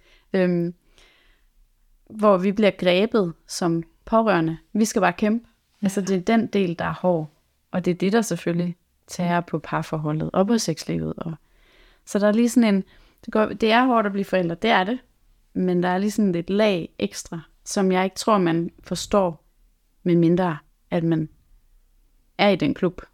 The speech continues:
Speaker 2: Mm. Men he-, altså, heldigvis, det ved jeg ikke, om det er rigtigt ord, men, men jeg tror i hvert fald, at mange har forståelsen for, at der er det ekstra lag. Det er ikke
Speaker 1: Mm.
Speaker 2: sikkert, at man kan forstå laget.
Speaker 1: Nej.
Speaker 2: Men jeg tror, at, altså, alle, der har børn eller ikke har børn, godt kan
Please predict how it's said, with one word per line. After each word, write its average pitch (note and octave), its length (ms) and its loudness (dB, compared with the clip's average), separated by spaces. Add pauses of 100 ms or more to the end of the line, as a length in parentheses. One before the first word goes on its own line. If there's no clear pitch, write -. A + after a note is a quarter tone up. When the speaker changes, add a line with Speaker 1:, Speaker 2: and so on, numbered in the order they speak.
(140)
Speaker 2:
Mm. G3 520 0 (800)
Men G3 140 2
he-, A3 40 6 (140)
altså, E3 280 -4 (280)
heldigvis, F#3+ 400 -2
det G3 100 0
ved F3+ 60 4
jeg - 40 0
ikke, D3 40 -2
om E3+ 40 -2
det F#3 80 -2
er F3+ 60 0
rigtigt F3 200 -2
ord, F3 80 -2
men, E3+ 200 0 (320)
men F3+ 140 0
jeg F3 160 2
tror G#3 140 0
i G#3 40 6
hvert G3+ 80 2
fald, F#3+ 140 2
at F3+ 120 2
mange A#3+ 400 4 (140)
har F3 460 -4 (300)
forståelsen A#3 640 4
for, F3 320 -2 (680)
at - 160 -4
der F#3 180 2
er G3 160 2
det F#3+ 220 2
ekstra - 280 -6
lag. - 240 -8 (160)
Det G#3 60 0
er G#3 60 4
ikke - 100 4
Speaker 1:
Mm. - 20 0
Speaker 2:
sikkert, A3 200 6
at - 40 -4
man C#3+ 120 0
kan D3 120 -6
forstå F#3+ 440 0
laget. D#3+ 340 0 (320)
Speaker 1:
Nej. F#3 220 0 (260)
Speaker 2:
Men E3 100 -2
jeg E3 100 0
tror, F#3+ 140 0
at, E3+ 280 0
altså, C#3 240 -6 (280)
alle, G3+ 220 2
der G#3+ 120 2
har D#3+ 240 -4 (340)
børn G3+ 240 4
eller D3+ 160 0
ikke E3 120 -4
har G3 60 0
børn, D#3 260 0
godt E3 180 -2
kan E3+ 160 -2